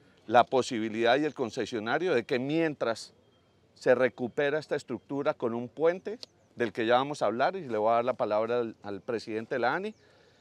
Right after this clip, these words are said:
lo ponemos en servicio. Nosotros tenemos la posibilidad de suspender temporalmente el cobro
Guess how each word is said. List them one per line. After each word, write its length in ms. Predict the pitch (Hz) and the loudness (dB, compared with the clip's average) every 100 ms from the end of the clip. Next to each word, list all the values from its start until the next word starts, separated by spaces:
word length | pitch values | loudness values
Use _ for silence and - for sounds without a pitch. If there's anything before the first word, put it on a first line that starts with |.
| _ _ | _ _
lo 180 | - 127 | 4 6
ponemos 400 | 123 117 131 139 | 6 2 -2 -2
en 100 | 123 | -2
servicio. 480 | 104 101 104 98 - _ _ _ _ _ _ | -2 -4 -4 -8 -12 _ _ _ _ _ _
Nosotros 600 | 110 113 127 120 135 135 | -6 0 2 2 2 -2
tenemos 440 | - 113 120 135 135 | 0 -2 -2 -2 -2
la 80 | |
posibilidad 720 | 123 107 - 101 95 101 104 123 | -2 -4 -6 -6 -4 0 4 4
de 180 | 139 | 2
suspender 880 | 135 - 151 139 - 127 107 104 127 | -4 -4 -4 -4 -8 -6 -6 -4 -6
temporalmente 760 | - 143 120 101 113 123 127 151 | -4 -6 -4 -4 -4 -6 -6 -6
el 100 | 123 | -4
cobro 400 | - 170 175 | 0 0 0